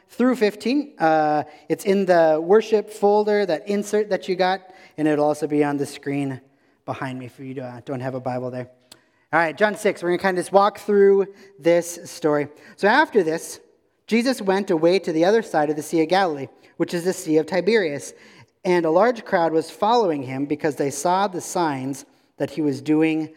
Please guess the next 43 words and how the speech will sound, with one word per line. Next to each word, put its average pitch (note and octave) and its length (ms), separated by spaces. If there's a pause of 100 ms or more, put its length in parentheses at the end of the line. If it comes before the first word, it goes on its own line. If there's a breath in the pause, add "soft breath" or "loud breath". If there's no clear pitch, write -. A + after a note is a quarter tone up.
(280 soft breath)
on C3+ 320
the C3 120
sick. - 440 (540)
So, F3+ 320
so B3 180
far B3 240
in A3+ 100
John, A3 400
Jesus B3 520
has G3 160 (160)
shown B3+ 400
up. A#3+ 280 (200 soft breath)
He's E3+ 140
a F3+ 60
local A#3 320
celebrity. G#3+ 720 (240 loud breath)
Crowds A#3+ 460
are B3+ 80
following A3 480
him. G3 240
He's G3 180
doing A3+ 400 (240 loud breath)
unbelievable G#3+ 580
things. C3+ 340
He's, E3+ 180 (140 loud breath)
he's E3+ 180
healing B3 420
the G#3 100
sick. F3+ 320
He's, F3+ 220 (220 loud breath)
he G3 100
healed B3 320
a A3 60
boy G3 260
that G3 140
was F3 160
near G3+ 180
death, E3+ 320
that E3 80
was E3 140
twenty G3 240
miles F3 340
away. D#3 300